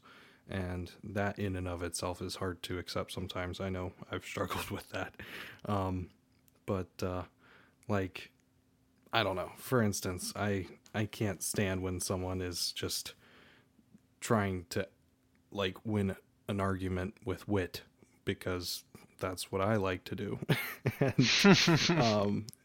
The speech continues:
Speaker 1: that, like, that drives me nuts. But it's because it's something I personally have a problem <laughs> with. And, uh, I, that's just a for instance, but I think you see that in the church as well. Um, you'll see someone struggling, and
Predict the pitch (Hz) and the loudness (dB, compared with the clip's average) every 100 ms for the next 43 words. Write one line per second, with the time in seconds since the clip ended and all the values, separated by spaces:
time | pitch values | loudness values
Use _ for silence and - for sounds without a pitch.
0 | _ - 110 101 117 113 104 _ - 95 | _ 2 2 2 2 2 2 _ -4 -4
1 | - 101 98 - 110 135 98 - - - | -2 -2 -2 0 2 2 0 -6 -14 -16
2 | - - _ - 101 92 - - 107 - | -20 -20 _ 4 4 2 -4 -6 -6 -4
3 | 104 101 87 87 - 90 92 92 - 101 | -4 -2 -4 -4 -6 -4 -2 -2 -4 -2
4 | 98 95 - 98 - 104 98 104 - - | -2 -2 -2 -4 -2 0 2 0 8 12
5 | 113 110 95 - - - 117 - 107 104 | 12 8 -2 -4 -6 -4 -4 0 2 4
6 | 104 98 101 92 - - - - 113 - | 4 4 2 0 -4 -12 -18 -8 -6 -6
7 | 127 120 127 107 - 110 101 - 107 110 | -6 0 0 2 2 2 0 2 4 4
8 | - 90 - 98 90 101 101 131 113 - | 2 -4 -2 -2 -2 -4 0 0 0 -4
9 | - 107 101 - 113 95 - 92 - 117 | -10 -6 -4 0 2 0 -2 -4 -2 -2
10 | 101 92 - 110 92 92 - - - - | -2 -6 0 0 2 -2 -6 -18 -20 -20
11 | - - 90 87 85 - _ - 101 104 | -10 -6 -4 -4 -8 -16 _ -8 -2 0
12 | 95 - - - 104 - 95 90 - 117 | 0 -4 -6 -2 -2 0 -2 -2 0 2
13 | 104 95 92 90 90 | 2 2 0 -2 -6